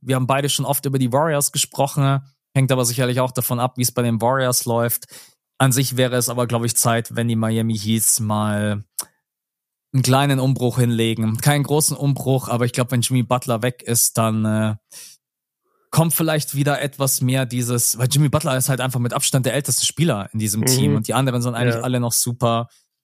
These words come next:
Speaker 1: jung. Es fehlt einfach, es fehlt vor allem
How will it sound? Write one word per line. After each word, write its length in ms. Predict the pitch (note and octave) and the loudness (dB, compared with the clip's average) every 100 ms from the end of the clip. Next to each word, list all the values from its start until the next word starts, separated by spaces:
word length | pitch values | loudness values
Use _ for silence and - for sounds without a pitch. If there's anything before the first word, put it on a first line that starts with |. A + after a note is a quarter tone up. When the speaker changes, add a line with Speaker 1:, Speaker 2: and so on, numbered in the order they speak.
| _ | _
Speaker 1:
jung. 420 | - A#2+ B2+ B2 A2+ _ - | -2 0 2 0 -4 _ -2
Es 180 | B2 - | 0 2
fehlt 280 | B2+ A#2+ | 0 -2
einfach, 600 | A#2 A2 A2 - A2 G#2+ - - - | -2 -2 -2 0 0 -2 -10 -20 -4
es 160 | C3 - | -2 2
fehlt 260 | D#3 F3+ | 2 2
vor 240 | - B2+ - | -2 -6 0
allem 240 | C#3+ B2+ | 0 0